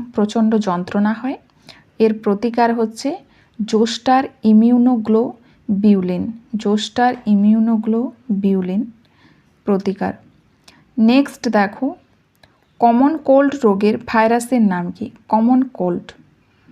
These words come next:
রাইট আনসার হয়ে যাবে রাইনো ভাইরাস।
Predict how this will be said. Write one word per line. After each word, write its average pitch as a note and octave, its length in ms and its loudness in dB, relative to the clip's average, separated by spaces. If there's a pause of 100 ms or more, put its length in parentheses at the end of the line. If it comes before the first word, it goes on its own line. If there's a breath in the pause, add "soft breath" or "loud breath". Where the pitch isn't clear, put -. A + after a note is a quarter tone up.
(320 soft breath)
রাইট A3+ 220 2
আনসার B3+ 340 0
হয়ে B3 160 0
যাবে B3+ 300 -4 (160)
রাইনো A3 480 2
ভাইরাস। F#3 460 -4